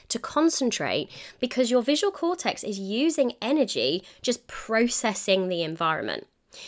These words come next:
Now, if you go to the opposite of this and imagine, like, sitting in a room that was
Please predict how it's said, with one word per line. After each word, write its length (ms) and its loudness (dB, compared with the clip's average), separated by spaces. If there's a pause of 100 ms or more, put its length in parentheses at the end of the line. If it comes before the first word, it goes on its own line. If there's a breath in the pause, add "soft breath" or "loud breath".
(200 loud breath)
Now, 160 8
if 160 2
you 220 2 (360 soft breath)
go 140 6
to 140 0
the 180 -2
opposite 360 2
of 100 -4
this 200 0
and 100 -4
imagine, 440 2
like, 280 0
sitting 480 4
in 80 0
a 60 0
room 460 2 (560)
that 320 2
was 340 6